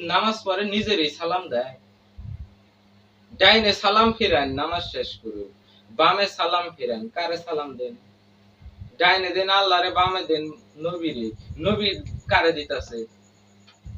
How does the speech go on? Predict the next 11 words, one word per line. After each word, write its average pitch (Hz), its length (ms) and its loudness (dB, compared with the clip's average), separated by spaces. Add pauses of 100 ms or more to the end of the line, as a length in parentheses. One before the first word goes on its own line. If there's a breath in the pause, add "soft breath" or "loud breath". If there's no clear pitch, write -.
(880)
তাহলে 127 360 -2
বর্তমানে 131 840 -2 (200)
এই 208 340 0
যে, 190 180 -2
যে 160 100 0
হাদিসের 170 720 -4
নামে 147 440 -2 (880)
বানোয়াটি 170 840 2 (240)
কথা - 680 -2 (380)
ভরপুর 147 640 -4
সমাজে। 110 540 -10